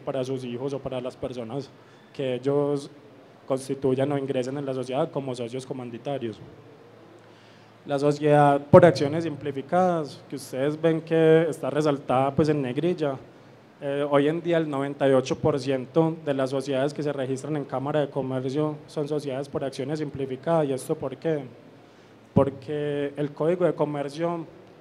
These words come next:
que es una norma tan vieja, era, a-, a-, anteriormente era muy rígido en cuanto a la constitución de las sociedades. Entonces uno primero tenía que realizar un acta de constitución, unos estatutos, después de que,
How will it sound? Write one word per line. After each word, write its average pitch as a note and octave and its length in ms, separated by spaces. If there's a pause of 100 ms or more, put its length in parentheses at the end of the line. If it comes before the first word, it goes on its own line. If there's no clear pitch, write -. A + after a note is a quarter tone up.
(100)
que C#3 60
es C3 80
una E3 180
norma E3 360
tan D#3+ 220
vieja, C#3+ 380 (640)
era, D#3+ 380
a-, E3+ 60 (680)
a-, D3+ 100 (120)
anteriormente D3+ 680
era E3 120
muy F3 160
rígido D#3+ 800
en C#3+ 80
cuanto C#3 280
a C#3+ 40
la C3+ 100
constitución C#3 580
de C#3+ 100
las C#3+ 120
sociedades. C3 600
Entonces C3+ 320
uno D#3 160
primero D3 340
tenía D3 240
que D3+ 140
realizar C#3+ 420
un D3 100
acta D3 200
de C#3+ 100
constitución, D3+ 960 (380)
unos C#3+ 260
estatutos, D#3 960 (300)
después C3+ 280
de D3+ 140
que, C#3+ 440